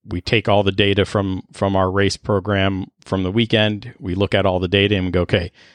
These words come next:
I'm gonna make a plan and I'm going to make these changes," right?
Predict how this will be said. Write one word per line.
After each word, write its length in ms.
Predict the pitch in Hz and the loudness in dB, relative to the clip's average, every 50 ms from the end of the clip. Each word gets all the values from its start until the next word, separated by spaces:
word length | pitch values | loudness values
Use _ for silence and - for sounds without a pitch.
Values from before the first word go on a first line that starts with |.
| _ _ - | _ _ -8
I'm 80 | 101 101 | -4 -2
gonna 100 | 98 95 | 0 0
make 160 | 92 - 101 | 0 0 -2
a 40 | - | -2
plan 440 | - 117 107 110 110 110 110 110 - _ _ _ _ _ - | 0 2 2 4 4 2 0 0 -4 _ _ _ _ _ -4
and 120 | 92 87 | -2 -2
I'm 120 | 90 90 87 | -2 0 0
going 340 | 95 92 92 90 92 90 - | 0 0 2 2 0 -2 -2
to 320 | - 90 90 87 85 87 | 0 0 0 0 0 0
make 260 | - 95 98 95 - | 0 2 2 2 2
these 200 | - 95 90 - | 2 0 0 0
changes," 520 | - - - 90 85 80 82 - - - - | 0 -2 -2 -2 -2 -6 -8 -10 -10 -4 -2
right? 260 | 95 95 90 - | 0 0 0 -2